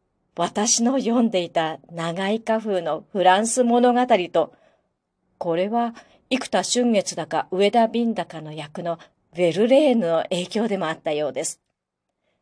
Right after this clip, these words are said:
顔中至るところに吹き出したニキビを潰しながら、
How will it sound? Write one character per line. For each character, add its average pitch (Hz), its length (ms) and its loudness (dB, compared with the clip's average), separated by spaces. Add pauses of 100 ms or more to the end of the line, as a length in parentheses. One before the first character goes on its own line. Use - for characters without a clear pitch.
(600)
顔 185 360 2
中 254 300 2
至 240 400 2
る 269 160 2
と 208 140 0
こ 185 100 0
ろ 170 80 0
に 160 160 -6
吹 - 260 -6
き - 0 -
出 214 140 2
し 220 80 -10
た 214 220 -2 (140)
ニ 233 180 0
キ 277 160 -4
ビ 160 160 -6
を 127 100 -6
潰 160 380 -6
し 196 180 0
な 185 160 -4
が 190 100 -6
ら、 180 180 -6